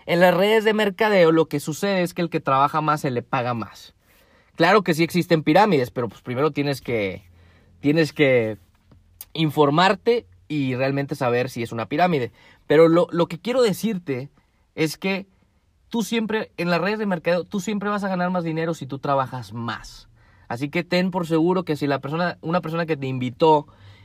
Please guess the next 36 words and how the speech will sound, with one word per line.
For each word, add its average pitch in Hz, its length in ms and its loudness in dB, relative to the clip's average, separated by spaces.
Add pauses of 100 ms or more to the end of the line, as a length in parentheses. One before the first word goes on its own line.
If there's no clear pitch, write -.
y 135 100 2
dices, 151 260 2
"Híjole, 165 340 0
él 151 100 0
va 165 60 2
a - 20 -2
ganar 160 400 -2
de 143 220 -10
todo 151 180 0
lo 156 140 2
que 139 120 -4
yo 160 120 2
hago". 143 180 2
Sí, 196 160 -4
sí 185 100 -6
va 185 100 4
a - 20 2
ganar 175 180 2
de 156 60 -4
todo 165 100 4
lo 147 100 2
que 131 120 -6
tú 170 120 0
haces, 151 400 2 (340)
pero 165 140 2
tú 160 120 -4
puedes 180 160 -4
ganar 165 260 2
más 156 160 0
dinero 131 300 -2
que 135 160 -2
él 117 160 -6 (100)
si - 160 -14
te 131 100 -2
mueves 113 280 -2
más. - 340 -14